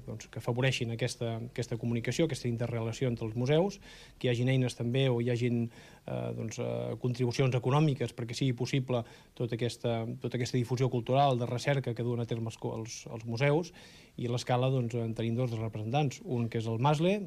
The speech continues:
que era, nosaltres hi anàvem, eh, en representació del masle, del Museu del Jove de la Sal, però també en el nostre terme municipal tenim Empúries, que òbviament és de la Generalitat, el mac, i també la seva co-, directora, Marta Santos, també va participar en aquesta trobada, presidida pel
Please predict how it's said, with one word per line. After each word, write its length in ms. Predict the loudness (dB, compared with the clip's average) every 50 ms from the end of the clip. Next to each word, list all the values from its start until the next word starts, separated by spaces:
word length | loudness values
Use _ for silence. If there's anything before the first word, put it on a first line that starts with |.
| -8 -10
que 140 | -10 -10 -8 -8
era, 140 | -6 -8 -8
nosaltres 540 | -8 -8 -8 -8 -8 -6 -6 -6 -6 -6 -4
hi 80 | -2
anàvem, 240 | 0 0 0 -2 -2 -4 -8
eh, 220 | -10 -10 -10 -8
en 180 | -8 -8 -10 -10
representació 400 | -8 -6 -4 -4 -4 -2 -2 -2
del 120 | 0 2 2
masle, 240 | 2 4 2 2 2
del 80 | 2
Museu 180 | 0 0 0 -2
del 140 | -2 -2 -2
Jove 160 | -2 -2 -2
de 60 | -2
la 80 | -2 0
Sal, 160 | 0 0 0 -2 -4 -10 -20 -14 -8 -6
però 100 | -4 0
també 220 | 0 2 2 2 0 0
en 80 | -2
el 80 | -2 -2
nostre 180 | -4 -4 -2
terme 160 | -2 0 2 2
municipal 400 | 0 0 -2 0 0 0 0 0
tenim 220 | 0 -2 -2 -2
Empúries, 480 | 0 2 2 4 4 4 2 0 -2 -8 -18 _ -18
que 120 | -14 -12 -12 -10 -10 -10 -10
òbviament 320 | -10 -8 -6 -4 -4 -4 -4
és 80 | -4 -4
de 20 |
la 80 | -4 -2
Generalitat, 560 | -2 -2 -2 0 2 4 4 4 2 2 0
el 80 | 0 2
mac, 320 | 2 4 2 2 -2 -6 -16 -16 -16 -14 -10 -8
i 60 | -4 -2
també 240 | -2 0 0 0 0
la 80 | -2
seva 240 | -2 -2 -2 -2 -2 -2
co-, 180 | -4 -4 -4 -4
directora, 460 | -4 -4 -2 0 2 2 2 2 2 0
Marta 240 | -2 -2 -4 -4
Santos, 280 | -4 -4 -4 -4 -4 -2
també 180 | -2 -2 -2 -2
va 60 | -4
participar 500 | -6 -6 -6 -8 -6 -4 -2 -2 -2 -4 -6 -10 -16 -18 -20 -14 -8 -4
en 80 | -4 -2
aquesta 240 | -2 -2 -4 -4 -2
trobada, 380 | 0 2 2 2 2 0 -2 -6 -10 -10 -8
presidida 400 | -6 -2 0 0 0 0 0 -2
pel 160 | -4 -6